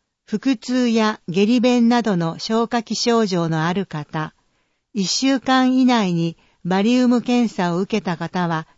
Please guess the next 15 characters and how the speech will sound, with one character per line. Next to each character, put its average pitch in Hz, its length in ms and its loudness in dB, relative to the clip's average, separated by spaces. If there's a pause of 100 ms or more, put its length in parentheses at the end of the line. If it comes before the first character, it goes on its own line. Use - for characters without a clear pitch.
(120)
受 185 160 -4
診 208 320 2
で 185 120 -2
き 190 120 -2
ま 180 160 0
せ 170 220 -4
ん。 156 160 -8 (1700)
乳 269 300 4
が 254 180 2
ん 240 120 0
検 233 320 0
診、 156 460 -6 (580)
超 262 320 2
音 254 240 2
波、 151 300 -8